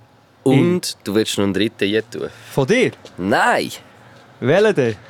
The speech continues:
Speaker 1: Wo wir vorher gerade geschaut haben.
Speaker 2: Ah, natürlich. Ich würde gerne auch noch, ähm, vom Faber, wieso meine ich jetzt, ich wüsste nicht, wie das, das Boot ist voll, oder?
Speaker 1: Ja,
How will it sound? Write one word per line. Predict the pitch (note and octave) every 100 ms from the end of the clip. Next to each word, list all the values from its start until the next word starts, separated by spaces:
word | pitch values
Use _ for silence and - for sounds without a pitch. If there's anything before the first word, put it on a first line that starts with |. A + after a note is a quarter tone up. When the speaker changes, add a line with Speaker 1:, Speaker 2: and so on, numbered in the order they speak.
| - -
Speaker 1:
Wo |
wir | C3 B2
vorher | C3+ C#3+
gerade | C3+ C#3
geschaut | C3+ C#3 C3+ -
haben. | E2+ F2 - - - - -
Speaker 2:
Ah, | A2 C#3 D#3+ F3 F3 F3 E3+ E3+ E3 E3
natürlich. | E3 D#3+ F3+ F3+ D#3+
Ich | D3 D#3+
würde | D#3 -
gerne | D#3+ E3+ D#3+
auch | D#3+ E3
noch, | E3 D#3+ -
ähm, | C#3+ C#3 C#3 C#3 C#3 C3+ - - - - - - -
vom | - C3+ B2+
Faber, | - B2+ A#2 C#3+ G3+ G#3 A#3+ A#3+
wieso | B2+ A2+ A#2+
meine | A2+ C3
ich | C#3+
jetzt, | D3 -
ich | A#2+
wüsste | B2+ -
nicht, | C3
wie | B2
das, | A#2 G#2+
das | A#2+
Boot | - C3 -
ist | A2+ -
voll, | C3 E3+ D3+
oder? | C3
Speaker 1:
Ja, | G3